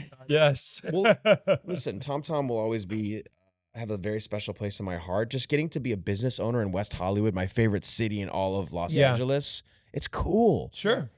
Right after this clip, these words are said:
Speaker 2: It's got, like, panache. I'm, I'm so proud to have my
Speaker 3: Yeah,
Speaker 2: name
Speaker 3: but
Speaker 2: on
Speaker 3: the
Speaker 2: this.
Speaker 3: place in Hollywood, that, that's
Speaker 2: Oh,
Speaker 3: such a nice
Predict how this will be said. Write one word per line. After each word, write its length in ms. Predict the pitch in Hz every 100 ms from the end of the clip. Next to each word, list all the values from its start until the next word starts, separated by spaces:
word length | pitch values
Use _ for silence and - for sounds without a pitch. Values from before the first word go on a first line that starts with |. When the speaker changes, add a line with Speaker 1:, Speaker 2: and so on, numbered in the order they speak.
| -
Speaker 2:
It's 160 | 120
got, 220 | - -
like, 180 | 127 -
panache. 560 | - 117 139 - - -
I'm, 140 | 110
I'm 160 | 104 120
so 220 | - 165
proud 380 | - 131 123 127
to 60 | 113
have 140 | 107
my 120 | 104
Speaker 3:
Yeah, 100 | 101
Speaker 2:
name 80 | 113 123
Speaker 3:
but 20 |
Speaker 2:
on 40 | 104
Speaker 3:
the 20 |
Speaker 2:
this. 140 | 98
Speaker 3:
place 280 | 185 190 -
in 80 | 175
Hollywood, 680 | 143 139 151 170 196 202 196
that, 200 | - 156
that's 140 | 151
Speaker 2:
Oh, 200 | 214 127
Speaker 3:
such 260 | 196 190 -
a 40 |
nice 280 | 139 135 127